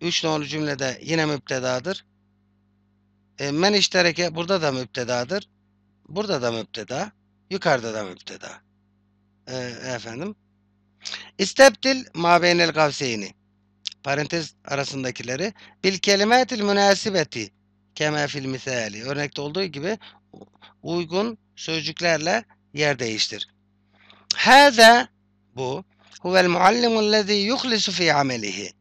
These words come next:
İşinde samimi olan öğretmendir. Müpteda, haber. Huve ise fasıl zamiri.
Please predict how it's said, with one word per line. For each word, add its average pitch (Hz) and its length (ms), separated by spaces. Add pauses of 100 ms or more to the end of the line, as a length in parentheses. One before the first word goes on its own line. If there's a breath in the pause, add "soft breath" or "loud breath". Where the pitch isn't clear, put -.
(480)
İşinde 156 480
samimi 151 580
olan 247 340
öğretmendir. 117 1200 (480)
Müpteda, 151 580 (200)
haber. 113 460 (220)
Huve 175 220
ise 175 220
fasıl 147 300
zamiri. 104 380